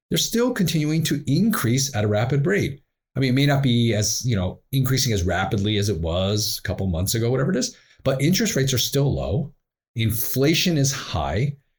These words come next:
and there's a ton of cash out there. I mean, sometimes I see all the purchases out there. I see the rising prices. I'm like, "Holy cow, like, how is this happening?" You know,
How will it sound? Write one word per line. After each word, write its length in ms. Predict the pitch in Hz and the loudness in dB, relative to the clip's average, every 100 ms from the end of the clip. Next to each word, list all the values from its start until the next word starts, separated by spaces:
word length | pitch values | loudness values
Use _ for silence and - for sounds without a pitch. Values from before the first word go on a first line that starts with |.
| _ | _
and 100 | 120 | 0
there's 160 | 151 180 | 0 2
a 120 | 214 | -2
ton 340 | - - 220 226 | -2 -4 0 0
of 120 | 196 | 0
cash 340 | 208 202 202 | 0 0 2
out 180 | 170 135 | 2 2
there. 340 | 117 71 - _ _ _ 127 | 0 -2 -6 _ _ _ -2
I 40 | |
mean, 80 | 147 | 2
sometimes 340 | 185 185 175 | 2 2 2
I 180 | 147 139 | 2 2
see 280 | 131 - 165 | 2 0 2
all 140 | 139 | 2
the 140 | 160 - | 2 0
purchases 380 | 151 143 147 | 0 0 0
out 200 | 160 147 | 0 0
there. 140 | 160 151 | 0 0
I 40 | |
see 200 | 123 165 | 0 0
the 200 | 170 135 139 139 | 0 0 0 2
rising 400 | 135 135 147 143 | 2 2 0 0
prices. 240 | 131 139 | 0 2
I'm 120 | 160 | 2
like, 180 | 135 135 | 0 -2
"Holy 420 | - 190 190 175 | -4 -2 0 2
cow, 340 | 143 156 143 - - - | 2 2 0 -2 -8 -4
like, 100 | 107 | -2
how 160 | 113 | 2
is 100 | 156 | 2
this 140 | 147 139 | 2 2
happening?" 460 | 127 135 98 - - _ _ | 2 0 -2 -6 -14 _ _
You 100 | - | -2
know, 240 | 95 117 | 0 0